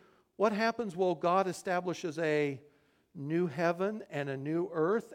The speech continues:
and on that new heaven and new earth, in it is the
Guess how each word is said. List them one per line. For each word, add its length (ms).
and 240
on 260
that 240
new 140
heaven 280
and 140
new 140
earth, 180
in 160
it 140
is 180
the 240